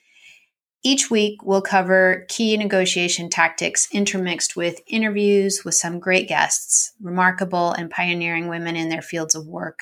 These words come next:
at home or in the community. And they will share the crossroads they had to navigate,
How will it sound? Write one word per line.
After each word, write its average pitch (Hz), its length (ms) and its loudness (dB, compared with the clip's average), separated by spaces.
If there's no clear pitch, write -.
at 180 200 4
home 170 440 -6
or 170 140 -6
in 160 80 -4
the 156 80 -6
community. 156 580 -8
And 190 140 2
they 214 120 4
will 226 180 2
share 185 420 4
the 185 80 2
crossroads 185 680 2
they 180 160 0
had 170 220 0
to 175 100 -8
navigate, 180 640 0